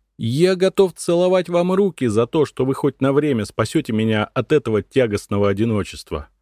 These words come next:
«Что ж, м, целуй, если тебе так хочется, я не против», хихикнула надсмотрщица.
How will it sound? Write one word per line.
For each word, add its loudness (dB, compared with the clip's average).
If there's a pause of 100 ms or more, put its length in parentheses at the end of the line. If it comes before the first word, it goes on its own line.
(560)
«Что 2
ж, -8
м, -6
целуй, 2
если -4
тебе 0
так -2
хочется, -2
я 2
не -2
против», -4 (560)
хихикнула -4
надсмотрщица. -8